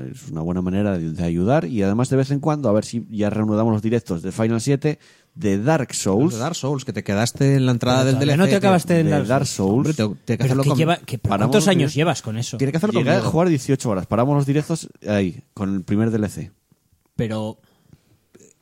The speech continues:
Speaker 3: eh, eh, ¿esto en qué año
Speaker 1: Que es
Speaker 3: lo
Speaker 1: cojonudo,
Speaker 3: empezaste?
Speaker 1: porque lo voy a retomar con un puto boss.
Speaker 2: Sí,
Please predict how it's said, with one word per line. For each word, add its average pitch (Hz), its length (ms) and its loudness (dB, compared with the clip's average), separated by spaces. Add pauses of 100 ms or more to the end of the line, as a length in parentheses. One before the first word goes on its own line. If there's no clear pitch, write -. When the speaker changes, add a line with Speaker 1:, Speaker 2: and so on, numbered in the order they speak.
(200)
Speaker 3:
eh, 165 220 -8
eh, 156 220 -20
¿esto 226 460 -2
en 147 160 -2
qué 170 100 0
año 160 120 2
Speaker 1:
Que 151 60 2
es 151 60 4
Speaker 3:
lo 196 100 4
Speaker 1:
cojonudo, 190 340 6
Speaker 3:
empezaste? 135 60 4
Speaker 1:
porque 120 160 -2
lo 120 80 4
voy 151 80 6
a - 20 2
retomar 127 580 2 (240)
con 131 160 2
un 175 160 4
puto 165 360 0
boss. 107 420 -4
Speaker 2:
Sí, - 220 -4